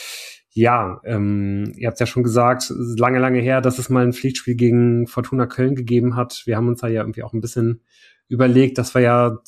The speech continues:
wenn die, äh, Zeit das hergibt, ähm, dass wir auch immer versuchen, die, die Mannschaften so ein bisschen vorzustellen, ähm, in der Gegnervorschau, die, äh, Clubs ein bisschen vorzustellen,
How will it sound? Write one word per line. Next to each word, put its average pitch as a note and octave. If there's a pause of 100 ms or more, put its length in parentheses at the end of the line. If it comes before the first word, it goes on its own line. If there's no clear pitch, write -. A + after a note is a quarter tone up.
wenn A#2+
die, B2
äh, B2
Zeit C3
das -
hergibt, B2
ähm, A2+
dass A2
wir A#2
auch A2+
immer A#2+
versuchen, A#2
die, A2
die G#2
Mannschaften A2+
so A2
ein G#2
bisschen A2
vorzustellen, C3+ (500)
ähm, B2
in A#2
der A#2
Gegnervorschau, A#2
die, A2
äh, A2
Clubs -
ein A#2+
bisschen A2+
vorzustellen, A2